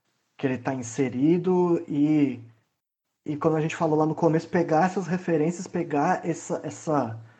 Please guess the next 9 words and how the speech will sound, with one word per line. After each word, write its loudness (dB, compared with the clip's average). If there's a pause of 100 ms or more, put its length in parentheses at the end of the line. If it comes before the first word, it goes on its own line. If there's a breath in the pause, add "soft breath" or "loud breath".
(260 soft breath)
esse -4
alimento 2
que -4
ele, 0
que -4
ele 2
recebe, -2
alimento -6
cultural, -2